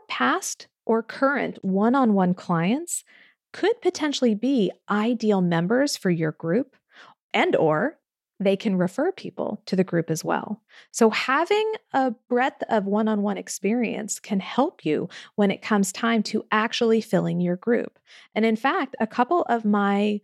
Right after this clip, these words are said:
initial From Couch to Coach members had been one-on-one clients with me in some capacity.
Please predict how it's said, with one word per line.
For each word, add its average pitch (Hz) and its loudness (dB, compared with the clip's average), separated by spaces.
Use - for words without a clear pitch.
initial 214 2
From 214 0
Couch 214 -2
to 208 -4
Coach 202 -2
members 185 0
had 247 0
been 302 0
one-on-one 214 0
clients 226 -4
with 165 -4
me 170 -6
in 170 -8
some 170 -2
capacity. - -2